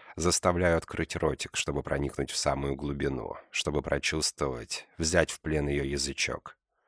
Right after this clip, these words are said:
Дрожит заинька. И тем не менее притискивается ко мне. Сама не замечает, как шаловливые пальчики зарываются в мои волосы на затылке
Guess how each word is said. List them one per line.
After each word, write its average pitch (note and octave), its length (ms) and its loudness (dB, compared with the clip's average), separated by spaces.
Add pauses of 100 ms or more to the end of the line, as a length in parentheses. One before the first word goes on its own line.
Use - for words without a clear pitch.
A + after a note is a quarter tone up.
(480)
Дрожит D#2 560 4
заинька. C#2 680 -6 (380)
И F#2+ 120 -2
тем A2 280 2
не G2 100 4
менее F#2+ 500 6
притискивается D2+ 920 0
ко C#2+ 160 -2
мне. B1+ 360 -4 (340)
Сама D2+ 380 4
не C#2+ 100 0
замечает, C#2 840 0
как C#2 180 -6
шаловливые C#2+ 600 0
пальчики C#2+ 560 -4
зарываются C#2+ 680 2
в C#2 60 -4
мои C#2+ 200 2
волосы C#2+ 460 2
на C#2+ 120 0
затылке C#2+ 640 -2